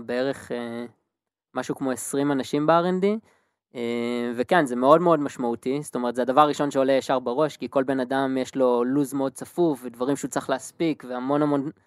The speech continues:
המון המון נשען על כל בן אדם, אה, אבל באותה הזדמנות זה גם היה משהו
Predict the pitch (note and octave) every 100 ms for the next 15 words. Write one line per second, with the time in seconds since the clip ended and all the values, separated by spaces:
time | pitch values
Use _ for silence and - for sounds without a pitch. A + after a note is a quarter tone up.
0 | _ _ _ B2 D#3 E3+ D#3+ D3 - D3
1 | C#3 B2+ C#3 C3+ B2+ A#2+ A#2+ D3 G3 _
2 | _ _ _ - A#2+ A#2+ A#2+ A#2+ B2+ -
3 | B2+ C3 B2+ C3 E3+ F3+ E3+ G3 A#3 D#3+
4 | C#3 C3+ C3 C#3+ D3+ D#3